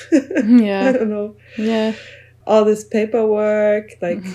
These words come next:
Speaker 1: <laughs>
Speaker 2: taking down the contact information and all that. Also, not being able to, to just give someone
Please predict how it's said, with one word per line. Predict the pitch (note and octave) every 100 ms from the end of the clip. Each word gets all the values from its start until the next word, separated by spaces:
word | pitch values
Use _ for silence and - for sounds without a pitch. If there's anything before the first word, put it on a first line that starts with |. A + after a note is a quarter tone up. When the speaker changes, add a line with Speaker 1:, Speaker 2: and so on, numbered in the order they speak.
| -
Speaker 1:
<laughs> | A3 -
Speaker 2:
taking | G#3+ F#3+ G3
down | F#3+ F3+ F3+ F3+
the | F3+ F3+ F3+ F#3
contact | G#3+ G3+ G3 F#3+
information | G3 G3 F#3+ F#3 F3+ F#3 F3+
and | F3+
all | F3 F3+ F3+
that. | F3 F3 E3+ F3 E3+ - _ _
Also, | - F#3+ F#3+ F#3+ F#3+ F3+ F3 E3+ E3+ _ _ _ -
not | F#3+ G3 -
being | G#3 F#3+ F3+
able | - E3 E3 F3
to, | E3+ - E3+ D#3+ - _ _ _
to | - E3+
just | - E3+ E3 - - -
give | F#3+
someone | - F3+ D#3+ D#3+ D#3 D#3